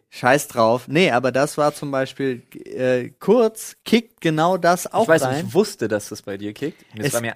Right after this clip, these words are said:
Speaker 1: absolut klar.
Speaker 2: Aber
Speaker 1: Aber es gibt kein Bild, wo du gerade in die Kamera guckst.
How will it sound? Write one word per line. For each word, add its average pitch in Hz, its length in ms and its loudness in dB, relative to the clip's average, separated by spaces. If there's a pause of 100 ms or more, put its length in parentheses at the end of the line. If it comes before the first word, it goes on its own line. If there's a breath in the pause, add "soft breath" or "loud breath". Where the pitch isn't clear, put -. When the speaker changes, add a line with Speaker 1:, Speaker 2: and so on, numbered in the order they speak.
Speaker 1:
absolut 165 460 -8
klar. 131 420 -4
Speaker 2:
Aber 175 640 4 (380)
Speaker 1:
Aber 127 160 2
es 123 100 0
gibt 123 160 -10
kein 117 180 -6
Bild, 110 160 -8
wo - 60 -12
du 117 80 -10
gerade 95 320 -6
in 95 60 -10
die 101 80 -12
Kamera 135 300 -12
guckst. - 280 -20